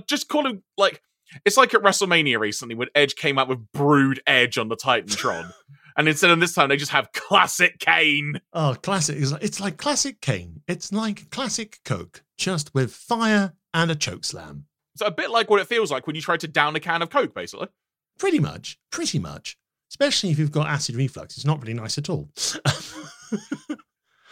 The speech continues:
Speaker 2: We're going off topic. <laughs>
Speaker 1: So, so when, so when it comes to this film, then, you said it was released around April time.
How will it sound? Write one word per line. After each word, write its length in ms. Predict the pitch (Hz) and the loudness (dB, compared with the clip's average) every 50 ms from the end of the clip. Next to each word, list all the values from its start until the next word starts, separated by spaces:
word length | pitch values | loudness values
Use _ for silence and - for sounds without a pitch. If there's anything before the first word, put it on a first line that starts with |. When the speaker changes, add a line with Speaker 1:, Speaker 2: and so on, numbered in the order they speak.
| - - - - - - - _ | -18 -16 -12 -12 -12 -12 -6 _
Speaker 2:
We're 100 | - 427 | 0 2
going 220 | 320 - 202 180 170 | 4 4 4 6 6
off 100 | 151 151 | 4 4
topic. 380 | - 403 370 - 143 - - - - | 4 2 4 4 2 0 0 0 0
<laughs> 40 | 466 480 453 427 415 392 370 392 - 339 - - - 392 392 - - 415 - - - 392 | 2 2 2 0 0 -2 -2 -2 -2 -2 -2 0 -2 -2 0 0 -2 -4 -2 -2 -4 -4
Speaker 1:
So, 120 | - - - | -4 -4 -6
so 140 | - - 269 | -2 0 0
when, 140 | 269 320 349 | 2 2 0
so 160 | - - 302 | -2 -2 -2
when 120 | 294 339 381 | -2 -2 -2
it 80 | 381 | -2
comes 220 | - 339 320 302 - | -4 -4 -4 -4 -4
to 60 | - | -6
this 140 | 247 226 - | -6 -6 -6
film, 320 | - - 202 170 143 120 | -4 -4 -4 -4 -4 -6
then, 340 | 104 92 87 82 87 92 - _ _ _ - | -6 -6 -8 -8 -10 -14 -16 _ _ _ -8
you 140 | 180 190 214 | -6 -6 -4
said 160 | - 311 311 | -4 -4 -4
it 60 | 311 | -4
was 100 | 277 226 | -4 -4
released 340 | 247 233 233 226 196 - - | -4 -2 -2 -4 -4 -2 0
around 260 | 202 202 190 185 165 - | 4 4 4 4 4 2
April 460 | 165 165 147 - - - 123 104 104 | 0 0 0 -4 -12 -12 -12 -10 -10
time. 480 | - - 117 98 87 85 85 85 92 | -8 -4 -4 -4 -4 -4 -8 -10 -12